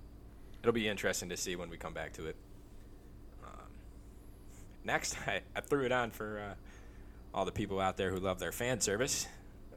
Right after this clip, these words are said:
Uh, World End Harem is coming back to Crunchyroll for another season.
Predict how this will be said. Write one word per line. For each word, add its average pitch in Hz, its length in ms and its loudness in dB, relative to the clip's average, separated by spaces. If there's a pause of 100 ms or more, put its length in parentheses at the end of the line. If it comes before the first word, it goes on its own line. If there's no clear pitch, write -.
(140)
Uh, - 40 -8 (360)
World 139 260 10
End 135 440 6 (240)
Harem 107 360 2 (640)
is - 80 -2
coming 104 260 0
back 98 240 2
to - 60 -6
Crunchyroll 95 580 0
for 73 120 -4
another 90 340 -2
season. 95 560 -2